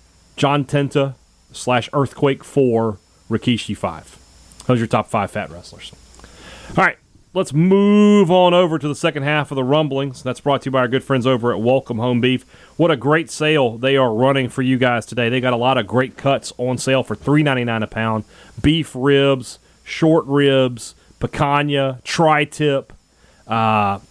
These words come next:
and, and, of course, they're also running, uh, another special, two fifty-nine a pound for their ground beef, which is better than any ground beef you're gonna find at your local grocery store. These are great items. If you saw my pictures this weekend, you know what I'm talking about with those beef ribs.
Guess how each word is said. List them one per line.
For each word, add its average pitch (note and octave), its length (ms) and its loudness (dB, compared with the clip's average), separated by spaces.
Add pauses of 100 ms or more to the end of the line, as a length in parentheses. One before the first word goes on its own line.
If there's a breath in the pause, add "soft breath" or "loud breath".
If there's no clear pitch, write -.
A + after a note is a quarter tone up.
(240)
and, B2+ 320 0
and, D3+ 240 2
of - 80 -6
course, D3 240 2
they're C3+ 100 -4
also C3 180 -4
running, B2+ 380 0
uh, A2 380 0
another A#2 320 0
special, A#2+ 440 0 (260 loud breath)
two F3+ 160 2
fifty-nine C3 400 -2
a A#2+ 40 -4
pound A#2+ 280 -2
for A#2+ 100 -6
their A2 180 0
ground A#2 400 0
beef, A2 220 -4
which A2+ 140 -6
is G#2+ 100 -6
better C#3 220 2
than A2+ 120 -2
any C3+ 160 0
ground A2 300 -2
beef G#2 260 -4 (280 loud breath)
you're G#2+ 100 -4
gonna A#2 160 0
find A2+ 320 0
at G#2 80 -8
your A2 140 -6
local G#2+ 240 -2
grocery F#2+ 400 -6
store. F#2+ 340 -4 (220 loud breath)
These D3+ 180 2
are B2 80 0
great C#3+ 440 0 (240)
items. C#3 380 -2
If B2+ 140 -14
you A2 80 -10
saw D#3+ 200 0
my C#3+ 140 -2
pictures C3+ 400 -4
this A#2+ 180 -4
weekend, B2+ 320 -2
you A2 60 0
know B2 140 2
what B2+ 80 2
I'm G#2+ 80 -2
talking A#2+ 220 0
about A#2+ 120 -4
with G#2+ 80 -2
those F#2+ 140 -4
beef A#2 260 -4
ribs. A2 260 -2